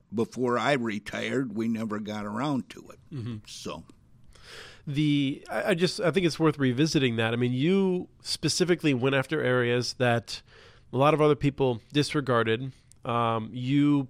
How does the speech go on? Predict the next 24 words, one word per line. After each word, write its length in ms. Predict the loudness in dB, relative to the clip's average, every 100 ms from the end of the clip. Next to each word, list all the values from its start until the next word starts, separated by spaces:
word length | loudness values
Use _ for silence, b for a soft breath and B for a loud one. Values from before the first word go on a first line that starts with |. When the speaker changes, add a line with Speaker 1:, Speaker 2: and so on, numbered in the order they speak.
| -4
Speaker 2:
pulled 240 | 0 2
off 220 | 2 0
take 280 | -2 -2 0
rates 280 | 0 -2 -2
of 200 | -4 -2
eighty 300 | 0 2 2
percent 580 | 0 -4 -2 -2 -2 -8 -6
in 100 | -4
these 200 | -4 -4
places. 560 | -2 -2 -2 -4 -4
And 480 | -8 -12 -8 -6 -2
not 160 | 0 2
only 140 | 2
that, 200 | 2 0
but 140 | -2 -2
eighty 140 | 0
percent 280 | 0 -2 -2
initially. 680 | 0 0 2 2 0 0 -2 0
<laughs> 220 | 0 0 -2
Speaker 1:
Yes, 460 | 0 0 -2 -10 -12
sometimes 680 | -6 4 4 6 2 2 0
before 520 | -2 -2 -2 0 4 4
ac-, 300 | 2 -2 -8
action 760 | 0 0 0 -4 -6 -6 -8